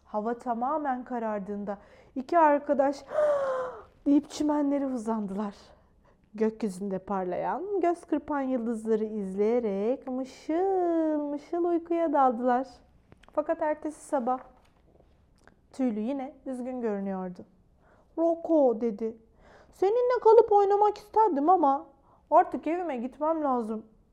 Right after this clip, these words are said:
Balonumda kocaman bir delik var ve nasıl tamir edeceğimi bilmiyorum."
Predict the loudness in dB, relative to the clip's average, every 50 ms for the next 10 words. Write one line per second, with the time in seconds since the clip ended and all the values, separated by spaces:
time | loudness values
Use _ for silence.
0 | -2 2 4 4 6 4 2 2 2 2 4 4 2 4 4 4 4 6 4 6
1 | 6 6 6 6 4 2 4 4 4 2 2 0 2 2 4 4 4 0 0 -2
2 | 0 0 0 -2 -4 -6 -6 0 2 2 2 2 0 -2 -4 -4 -4 -6 -6 -4
3 | -2 -2 -2 -2 -4 -6 -8 -10 -14 _ -6 0 4 4 4 4 4 2 2 2
4 | 2 2 2 2 0 -2 -4